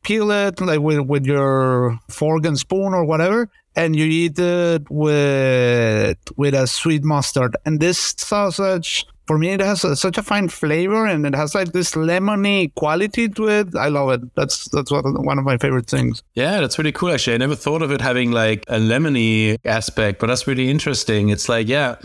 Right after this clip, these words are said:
Speaker 2: I think, like, the mustard and stuff, like, the flavor profile in general is really unique.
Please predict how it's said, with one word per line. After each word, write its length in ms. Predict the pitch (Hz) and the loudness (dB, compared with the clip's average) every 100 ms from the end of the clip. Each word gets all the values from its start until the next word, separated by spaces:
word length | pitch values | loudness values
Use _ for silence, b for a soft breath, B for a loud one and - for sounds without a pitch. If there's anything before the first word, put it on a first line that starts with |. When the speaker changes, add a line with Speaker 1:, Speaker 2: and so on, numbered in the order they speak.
| 127 | -6
Speaker 2:
I 60 | |
think, 260 | 117 175 175 | -2 -2 -2
like, 140 | 143 | -2
the 60 | 127 | -2
mustard 500 | 117 135 - 131 120 | -2 -2 -2 -2 0
and 120 | 107 | 0
stuff, 240 | - 101 | 0 0
like, 140 | 110 104 | 0 -4
the 60 | |
flavor 340 | 107 123 120 123 | -4 -2 0 -2
profile 420 | - 110 98 107 | -2 -2 0 -2
in 80 | 101 | 0
general 400 | 110 110 101 95 | 0 2 2 0
is 160 | 92 | 0
really 220 | 110 117 120 | -2 0 0
unique. 560 | 110 104 117 117 92 | 0 2 2 0 -2